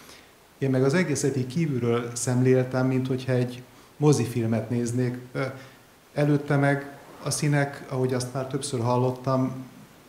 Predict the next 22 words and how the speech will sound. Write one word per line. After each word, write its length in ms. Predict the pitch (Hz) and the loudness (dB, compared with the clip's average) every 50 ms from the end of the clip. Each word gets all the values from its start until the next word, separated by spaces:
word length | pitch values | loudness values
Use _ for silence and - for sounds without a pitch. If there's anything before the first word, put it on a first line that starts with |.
| - - - - - - - - | -20 -20 -20 -20 -20 -20 -10 0
pompázatosak 1000 | - 156 139 131 123 127 110 110 107 110 110 104 - 107 - - 120 113 - - | 4 4 4 4 2 2 0 0 0 -2 -4 -4 -6 -6 -6 -6 -8 -8 -10 -10
voltak. 440 | - 120 113 117 117 117 117 - - - | -10 -10 -8 -8 -10 -10 -12 -14 -10 -6
Életemben 500 | 156 143 135 131 123 127 127 120 120 120 | -4 -2 0 0 0 0 0 0 0 0
nem 160 | 120 117 113 | 0 2 2
láttam 320 | 113 113 113 - - 117 110 | 2 0 0 -2 -2 -2 0
olyan 180 | 110 107 104 | 0 0 -2
zöldet, 460 | 101 120 117 113 113 110 113 113 113 | -2 0 0 2 2 2 0 0 -2
olyan 180 | 123 117 104 107 | -4 -4 -6 -6
kék 320 | - - 117 107 - - | -4 -4 -4 -4 -4 -6
eget. 400 | 113 110 113 113 107 107 - - - - - - - - - - - - - - - - | -6 -4 -2 -4 -4 -4 -8 -12 -18 -20 -20 -20 -20 -20 -20 -20 -20 -20 -20 -20 -20 -10
Még 240 | - 160 170 165 147 | -2 0 2 2 4
egy-két 340 | 151 143 - - 139 139 139 | 2 2 2 0 0 2 2
ilyen 120 | 135 127 | 2 2
forgalmi 440 | 131 151 143 139 135 131 131 131 127 | 4 4 2 4 4 4 4 4 4
helyzet 400 | 131 131 135 131 131 127 123 - | 4 4 4 4 2 0 0 0
volt, 220 | 139 135 127 127 | 0 0 0 2
amit, 300 | 135 131 127 123 123 123 | 2 2 2 2 0 0
ö, 160 | 131 131 127 123 123 123 - - - - - - - - - - - - - - - - _ _ | 0 2 2 2 0 -2 -6 -12 -18 -20 -20 -20 -20 -20 -20 -20 -20 -20 -20 -20 -20 -20 _ _
ilyen 340 | - 151 147 143 139 139 139 | -4 0 2 2 2 2 2
távolról 520 | 190 165 156 143 131 123 120 117 120 120 | 4 4 4 4 4 4 2 2 2 2
néztem, 400 | 123 127 127 127 - - 131 127 | 4 2 2 2 0 -2 -2 0
holott 300 | 131 131 135 127 131 - | 0 0 -2 -2 -4 -6